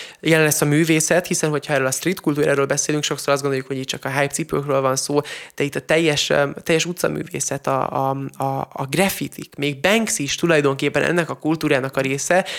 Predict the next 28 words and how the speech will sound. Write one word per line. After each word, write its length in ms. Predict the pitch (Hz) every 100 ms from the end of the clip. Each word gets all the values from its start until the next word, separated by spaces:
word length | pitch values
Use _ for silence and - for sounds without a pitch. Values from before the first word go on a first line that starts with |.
| - -
ö, 240 | 151 147
tehát 200 | 147 143
hogy 120 | - 151
ez 100 | 147
mind 180 | 180
meg 160 | 185 151
fog 180 | - 135
mutatkozni, 720 | 139 135 139 - 143 143 143 - - -
úgyhogy 300 | 147 143 151
nagyon, 400 | 143 139 131 131
nagyon 300 | - 139 135 127
sokszínű 420 | 131 127 - 135
lesz 260 | 131 131
ebből 260 | 135 131 131
el 140 | 131
a 80 | 131
szempontból 560 | 131 139 143 160 151 165
is, 140 | 160
és 100 | 156
nekem 280 | 160 151 151
az 120 | 147
is 100 | 143
nagyon 260 | - 139 131
fontos 420 | - 180 - 147
még 180 | 151 135
persze, 460 | 143 143 - 156 - - -
hogy, 280 | - 151 139
ö, 160 | 143